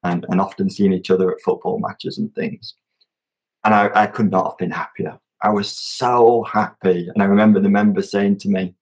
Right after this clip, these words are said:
"Never seen you so happy, <laughs> Tom," or Elder Brownlow.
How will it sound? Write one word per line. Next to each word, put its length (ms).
"Never 220
seen 220
you 80
so 180
happy, 300
<laughs> 20
Tom," 420
or 240
Elder 240
Brownlow. 540